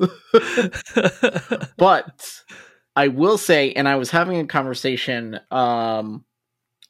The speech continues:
Speaker 1: with Conky about this. Walrein,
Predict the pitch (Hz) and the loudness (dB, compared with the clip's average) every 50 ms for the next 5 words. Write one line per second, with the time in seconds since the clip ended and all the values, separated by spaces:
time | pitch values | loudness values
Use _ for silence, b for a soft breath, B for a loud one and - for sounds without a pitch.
0 | - - 123 131 117 - - _ - - - 135 135 123 - 127 110 107 - 101 | -8 -4 -2 -2 -2 -4 -6 _ -6 -2 0 0 0 0 -4 -8 -8 -8 -6 -6
1 | 107 - - - - - - - - - - - _ _ _ _ _ _ _ _ | -8 -8 -8 -12 -14 -14 -14 -16 -18 -18 -20 -20 _ _ _ _ _ _ _ _
2 | _ _ _ _ _ _ _ _ _ _ _ _ _ _ _ _ _ _ _ _ | _ _ _ _ _ _ _ _ _ _ _ _ _ _ _ _ _ _ _ _
3 | _ _ _ _ _ _ - - 95 113 139 151 180 208 208 170 151 139 120 104 | _ _ _ _ _ _ -18 -12 -2 4 6 6 6 6 4 0 -4 -6 -6 -8
4 | - - - - - - | -10 -12 -14 -16 -18 -20